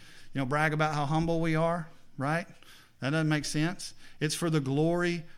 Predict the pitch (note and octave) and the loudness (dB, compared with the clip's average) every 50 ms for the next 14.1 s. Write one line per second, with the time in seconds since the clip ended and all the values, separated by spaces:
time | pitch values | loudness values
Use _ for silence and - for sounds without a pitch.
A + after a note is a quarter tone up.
0 | - - - D3 C#3+ C#3+ C#3 D3+ C#3+ C3 A#2+ A2 A2+ B2 C#3+ D#3 E3 F3 F3 D#3+ | -12 -6 -6 -4 -4 -2 -2 -2 0 0 -2 -4 -4 -2 0 0 0 0 -2 -4
1 | D#3+ - - - - - B2+ D3+ F#3+ F#3 D#3+ F#3 G#3 A3 G#3+ G3+ G3+ G#3 G3+ G#3 | -8 -14 -20 -16 -6 0 2 4 4 6 6 6 6 6 4 2 2 2 2 0
2 | G#3 F#3+ E3+ F3 D#3 D3 C#3+ C#3+ C#3 - - _ - - D3+ C#3 B2+ D3+ D#3 E3 | 0 0 0 0 0 0 0 -2 -4 -8 -14 _ -6 -4 -4 -2 -2 -2 -2 0
3 | F3 E3+ E3+ D#3+ D3 D3 C#3+ C3+ C3+ C3+ C3 C3+ D3 D#3+ - C3 C#3 C#3+ C3+ A2+ | 0 -2 -2 -4 -4 -2 -2 -2 -2 -2 -4 -6 -10 -10 -6 -4 -2 -2 -2 -4
4 | G#2 A2 - - _ _ - - - _ - D3+ D3 C#3+ D3+ D#3 D3+ C#3+ D3 E3 | -6 -10 -14 -20 _ _ -20 -20 -12 _ 0 0 2 4 4 4 4 4 4 4
5 | F#3+ G#3 G3 - - - G#3+ G#3+ G3+ D#3+ C#3+ C3+ C#3 D#3+ D#3+ - - - D#3+ C#3+ | 2 2 0 0 0 0 2 2 2 2 0 -2 -4 -6 -8 -12 -8 -6 -6 -4
6 | D3 C#3+ D3 D3 C#3 C3+ C#3 D#3 E3+ F3 F3+ E3+ F3 - - - _ - C3+ D#3 | -4 -4 -4 -2 -2 0 0 0 0 0 0 -2 -6 -12 -20 -16 _ 2 4 4
7 | F3+ - G#3 F#3+ F3+ F3+ F#3 F3+ E3 E3+ G3 F#3+ F#3 D#3+ E3+ E3 E3+ F3 F3+ F3+ | 4 4 4 2 2 4 2 2 2 2 2 2 2 2 2 2 2 2 2 2
8 | E3+ E3 E3 E3+ E3+ E3+ E3+ D#3+ - F3+ D#3+ D#3 D#3 D#3 E3 F3 E3 - F3 E3 | 2 2 2 2 0 -2 -4 -2 -2 0 2 2 4 4 2 2 0 0 0 0
9 | D#3+ E3 D#3 D#3+ D3+ C#3+ C#3+ D3+ D3+ C#3 D#3+ D#3+ C#3 C3 - - G3 F#3+ G3+ G3 | 0 0 0 -2 -2 -2 0 0 0 0 -2 -2 -2 -4 -2 0 0 0 0 0
10 | - - G3 F#3+ - - F#3 D#3+ D3 C#3+ D#3+ G3 G3+ E3 C#3 - C#3 C3+ C#3 C#3+ | -2 -2 -2 -2 -2 -2 -2 -2 0 0 2 2 0 0 -2 -2 -2 -2 -2 -4
11 | - - - E3+ D#3+ F3+ F3 D#3 C#3+ C#3 C#3 D3+ E3 E3+ E3 D#3+ E3 E3 E3 D#3+ | -6 -4 -4 -4 -2 -2 -2 -2 -2 -2 -2 -2 0 0 0 0 -2 0 0 0
12 | D3 C#3+ D3+ D#3+ D#3+ D3 D3+ E3 F#3 F3+ E3+ D#3+ - - - - - - - - | 0 0 0 0 0 -2 -2 -2 -2 -4 -4 -6 -10 -12 -16 -20 -20 -12 -2 0
13 | D3+ D#3 D3+ D3 D#3 D3+ C#3+ B2+ C#3 C#3+ C3+ C3 C3 B2+ B2+ B2 C3 G#2 E2 D2+ | 0 0 2 0 0 0 -2 -2 -4 -6 -4 -4 -4 -4 -6 -8 -8 -12 -14 -16
14 | C#3+ | -18